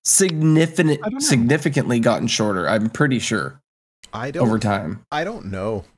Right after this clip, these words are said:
Speaker 3: I haven't had a game go to the turn, turn limit in ages, so I
Speaker 1: This was, f-, I think there was, like, fifty turns or something like that.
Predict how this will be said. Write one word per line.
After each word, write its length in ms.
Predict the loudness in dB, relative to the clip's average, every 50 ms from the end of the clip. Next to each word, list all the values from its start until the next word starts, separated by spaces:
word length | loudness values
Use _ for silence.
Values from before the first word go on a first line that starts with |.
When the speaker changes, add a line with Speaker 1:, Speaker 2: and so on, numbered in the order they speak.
| -4 0
Speaker 3:
I 300 | 0 2 2 0 -2 -4 -4
haven't 260 | -4 -4 -4 -4 -4
had 180 | -6 -4 -4 -6
a 40 |
game 280 | -6 -6 -4 -4 -4 -4
go 140 | -6 -6 -8
to 100 | -8 -8
the 80 | -10 -10
turn, 400 | -10 -10 -10 -10 -10 -10 -12 -14 _ -14
turn 260 | -8 -6 -4 -4 -2 -2
limit 260 | -4 -4 -4 -4 -6
in 240 | -6 -8 -10 -12 -14 _ -12
ages, 500 | -10 -8 -8 -8 -8 -8 -8 -8 -8 -6
so 340 | -6 -6 -6 -6 -6 -6 -6
I 200 | -6 -8 -8 -10 -14 -18 -12 _ 0
Speaker 1:
This 280 | 0 2 2 2 2 2
was, 880 | 4 4 6 6 4 4 4 0 0 -2 -6 -10 -8 -8 -8 -8 -10
f-, 180 | -10 -12 -6 -2
I 100 | -2 -2 0
think 240 | 0 -2 0 0 2
there 120 | 2 2
was, 160 | 4 2 4 2
like, 140 | 2 2
fifty 280 | 2 0 0 2 0 -2
turns 320 | 0 2 2 2 2 0
or 80 | -2 -4
something 340 | -4 -6 -6 -6 -4 -4 -4
like 160 | -4 -6 -6
that. 260 | -4 -4 -4 -6 -8